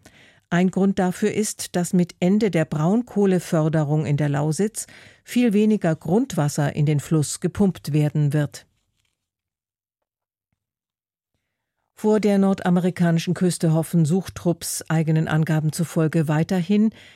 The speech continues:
die Passagiere des verschollenen Tauchboots Titan lebend zu finden. Der Chef der Küstenwache im Nordosten der U S A, Morger, sagte, es sei immer noch eine aktive Such- und Rettungsmission. Die Wetterbedingungen seien derzeit günstig.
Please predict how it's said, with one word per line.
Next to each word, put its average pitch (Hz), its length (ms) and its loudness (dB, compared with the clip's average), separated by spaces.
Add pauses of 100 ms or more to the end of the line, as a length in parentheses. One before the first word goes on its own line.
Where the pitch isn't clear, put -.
(160)
die 202 80 2
Passagiere 185 720 0
des 151 160 -2
verschollenen 160 640 0
Tauchboots 156 760 -4
Titan 165 640 0 (220)
lebend 160 640 0
zu 165 100 -4
finden. 147 480 -2 (880)
Der 160 120 2
Chef 214 260 -2
der 190 100 0
Küstenwache 185 600 0
im 165 120 0
Nordosten 170 540 0
der 165 140 0
U 160 120 0
S 156 140 -2
A, 156 160 0
Morger, 160 460 2
sagte, 156 440 0 (460)
es - 160 -4
sei 180 120 0
immer 220 200 2
noch 208 140 0
eine 185 200 2
aktive 185 540 -2
Such- 180 240 0
und 165 160 0
Rettungsmission. 151 880 -2 (440)
Die 170 100 -2
Wetterbedingungen 185 720 2
seien 160 260 2
derzeit 165 400 -2
günstig. 190 540 -2